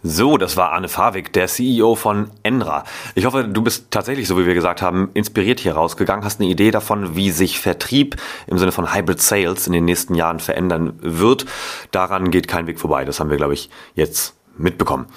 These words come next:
Also, äh, schau gerne mal vorbei auf der Website. Wir haben die hier verlinkt in den Shownotes.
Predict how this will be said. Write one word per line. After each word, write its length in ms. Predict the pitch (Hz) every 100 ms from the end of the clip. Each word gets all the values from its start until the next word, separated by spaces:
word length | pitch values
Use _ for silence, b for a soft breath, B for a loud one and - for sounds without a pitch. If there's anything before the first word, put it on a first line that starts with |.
| B B B
Also, 240 | - 95 73 - B B -
äh, 120 | 92
schau 220 | - 117
gerne 160 | 110 113
mal 100 | 101
vorbei 260 | 95 113
auf 60 | 101
der 80 | 101
Website. 320 | 110 - 110
Wir 80 | 95
haben 100 | 92
die 60 | 90
hier 60 |
verlinkt 380 | - 92 139 143
in 100 | -
den 140 | 107
Shownotes. 640 | 101 107 104 104 104 -